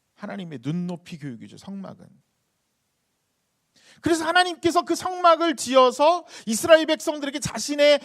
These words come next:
현현 존재를 보여주시는 과정 속에 있는데, 그 성막을 지을 때 맨 마지막에 보니까 뭐 다 매뉴얼을 생략하고요. 출애굽기 이십육 장 십사 절에 이런 말씀이 있습니다. 다 같이 붉은 물들인,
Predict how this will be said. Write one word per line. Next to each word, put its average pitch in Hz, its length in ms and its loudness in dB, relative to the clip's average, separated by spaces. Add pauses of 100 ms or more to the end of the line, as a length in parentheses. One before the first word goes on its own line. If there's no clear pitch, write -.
(140)
현현 320 720 0
존재를 269 800 -2 (300)
보여주시는 262 1120 2
과정 220 420 -4
속에 220 260 -6
있는데, 160 640 2 (260)
그 277 140 -4
성막을 320 520 0
지을 254 440 -4
때 190 360 -4 (600)
맨 202 300 2
마지막에 185 480 0
보니까 151 560 -8
뭐 - 140 -18
다 160 240 -14 (260)
매뉴얼을 180 600 0
생략하고요. 190 540 -6
출애굽기 247 520 -12
이십육 214 320 -12
장 190 140 -10
십사 226 320 -4
절에 170 200 -6 (200)
이런 233 240 2
말씀이 196 380 -2
있습니다. 127 500 -12 (100)
다 156 140 -8
같이 147 380 -6 (440)
붉은 165 540 -4
물들인, 147 560 -6